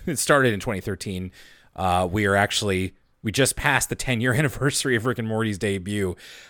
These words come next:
Um, so this, yeah, this has already been going on. Of course, we know that a lot of Arthur production starts, like, a year before. So this started airing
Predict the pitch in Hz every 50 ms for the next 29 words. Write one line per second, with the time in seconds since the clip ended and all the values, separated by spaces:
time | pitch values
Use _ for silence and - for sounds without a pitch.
0 | _ _ - 104 104 101 101 98 95 92 92 - - - - 139 135 175 180 -
1 | - - 147 110 101 151 180 175 202 180 165 156 143 135 127 117 127 120 117 117
2 | 113 110 107 - - - 151 135 - - 139 135 135 143 147 147 147 139 78 78
3 | _ _ 156 135 123 113 107 107 107 - - - - - _ _ _ _ _ _
4 | _ _ _ 110 110 101 101 110 113 117 131 139 - - 117 113 110 107 101 95
5 | 92 - - _ _ _ _ _ _ - 107 113 120 117 - - 123 113 110 107
6 | 107 107 107 107 101 - _ _ _ _ _ _ - 135 120 95 117 110 - -
7 | - - 113 98 95 92 92 92 - - _ _ _ _ _ - - - - 117
8 | 110 104 - - 104 - 104 95 92 95 101 101 90 92 - - - 101 98 92
9 | 92 - - - 113 107 107 92 143 151 - - - 180 170 151 - - 135 135
10 | 131 127 127 123 120 117